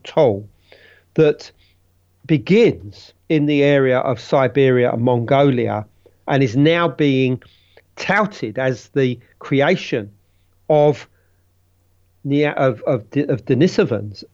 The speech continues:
and is then adopted by us and carried by us into different parts of the world, particularly westwards, through Western Siberia,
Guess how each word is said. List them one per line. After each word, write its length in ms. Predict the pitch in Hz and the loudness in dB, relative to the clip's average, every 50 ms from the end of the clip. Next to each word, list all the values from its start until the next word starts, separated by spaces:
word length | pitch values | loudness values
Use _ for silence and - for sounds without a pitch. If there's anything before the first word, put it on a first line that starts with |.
| _ | _
and 200 | 151 147 143 135 | -2 -2 0 0
is 180 | 143 131 110 107 | 0 0 0 0
then 220 | 143 165 160 147 | 2 2 2 2
adopted 640 | 139 - - - 175 196 - - - - 202 - - | 0 0 0 0 0 0 -2 -6 -6 -6 -6 -2 0
by 180 | 180 175 165 | 0 0 2
us 280 | 151 123 120 117 117 - | 0 0 -2 -4 -6 -8
and 200 | 131 135 - _ | -10 -10 -10 _
carried 600 | - - - - 233 226 190 131 104 104 101 - _ | -16 -8 -4 -2 0 0 0 -2 -4 -6 -12 -8 _
by 220 | - 156 160 156 | -2 0 2 2
us 480 | 147 127 110 117 123 - - - - - _ _ _ _ _ _ _ _ _ _ _ _ _ _ _ _ _ _ _ - | 2 0 0 -2 -4 -8 -14 -20 -20 -20 _ _ _ _ _ _ _ _ _ _ _ _ _ _ _ _ _ _ _ -2
into 280 | 165 175 185 - 190 | 0 0 0 -2 -2
different 340 | - 185 170 - - 170 - | -2 -2 -2 -2 -4 -6 -2
parts 280 | 147 147 147 139 - - | 0 0 0 0 -2 -6
of 60 | - | -8
the 80 | 131 | -6
world, 240 | 123 123 123 113 - - | -2 -2 -2 -2 -4 -6
particularly 560 | 113 - - - 190 196 190 180 175 175 151 | -12 -8 -4 -2 -2 -2 -2 -4 -4 -4 -2
westwards, 920 | 135 135 170 175 170 - - - - - 110 107 107 104 - - - - _ _ _ _ _ _ _ _ _ _ _ | -2 -2 0 0 -2 -4 -8 -10 -6 -6 -4 -4 -6 -8 -12 -20 -20 -20 _ _ _ _ _ _ _ _ _ _ _
through 500 | _ - - - - 180 180 175 175 170 - _ _ _ _ _ _ _ _ - | _ -16 -6 0 2 4 4 4 4 2 0 _ _ _ _ _ _ _ _ -2
Western 360 | 160 160 151 - - - 139 | -2 0 0 -2 -6 -8 -8
Siberia, 840 | - - 147 131 127 - 143 135 131 127 123 127 123 123 123 123 | -4 -2 -2 -2 0 0 0 0 2 2 2 2 2 2 0 -2